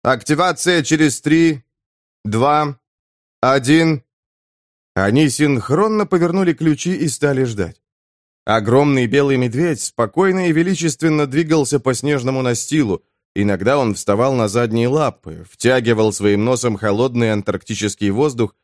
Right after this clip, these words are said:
а затем шел дальше. Он не торопился и не боялся. Не торопился, потому что был сыт, а не боялся, потому что считал, что самый страшный и беспощадный убийца здесь — это он.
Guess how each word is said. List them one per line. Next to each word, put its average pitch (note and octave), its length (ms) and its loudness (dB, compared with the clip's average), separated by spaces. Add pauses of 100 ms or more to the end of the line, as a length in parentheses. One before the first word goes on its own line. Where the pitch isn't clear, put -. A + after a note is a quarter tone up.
(220)
а A2 100 -2
затем D3+ 360 0
шел D#3 240 0
дальше. - 500 -6 (640)
Он F#3+ 160 2
не F#3+ 120 4
торопился F#3+ 600 0
и C#3+ 100 2
не C#3+ 120 0
боялся. C3+ 680 0 (260)
Не C3+ 120 2
торопился, C3 560 2
потому G2 320 -2
что G2 160 -8
был G2+ 240 0
сыт, D#3 340 -4 (260)
а B2 140 0
не E3+ 100 2
боялся, G3 520 2
потому F3+ 320 -2
что E3 180 -2
считал, D#3+ 480 -2
что C#3+ 220 -2
самый D#3 360 -2
страшный C#3 540 -2
и C3 140 -2
беспощадный C3 760 -2
убийца D#3+ 540 -4
здесь — B2+ 460 -4 (300)
это C3+ 260 -2
он. D#2+ 340 -6